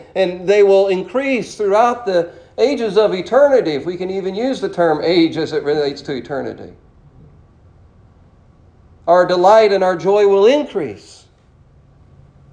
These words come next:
because of these gifts that God has given us. But the greatest gift of all is God himself.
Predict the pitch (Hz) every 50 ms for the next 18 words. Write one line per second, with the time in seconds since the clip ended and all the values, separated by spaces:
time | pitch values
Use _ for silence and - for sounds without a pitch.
0 | _ _ _ _ _ - 170 170 - 214 214 170 175 190 160 175 180 170 143 -
1 | - - - - 190 233 226 233 - 202 175 151 175 180 175 160 160 156 143 143
2 | 196 247 262 220 165 151 151 - - 185 175 180 - 185 180 156 156 165 208 277
3 | 349 370 339 311 220 151 147 - - 175 170 156 160 160 156 143 135 117 113 104
4 | 104 107 104 110 117 - - _ _ _ _ _ _ _ _ _ _ _ _ _
5 | _ - 143 131 117 - 151 147 143 139 139 135 117 113 - - 117 98 90 -
6 | - - - _